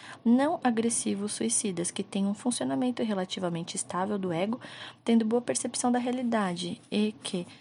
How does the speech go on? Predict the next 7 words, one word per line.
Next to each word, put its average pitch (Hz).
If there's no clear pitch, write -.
frente 233
a 175
acontecimentos 180
estressantes, 196
descompensam-se 208
e 208
deprimem-se. 196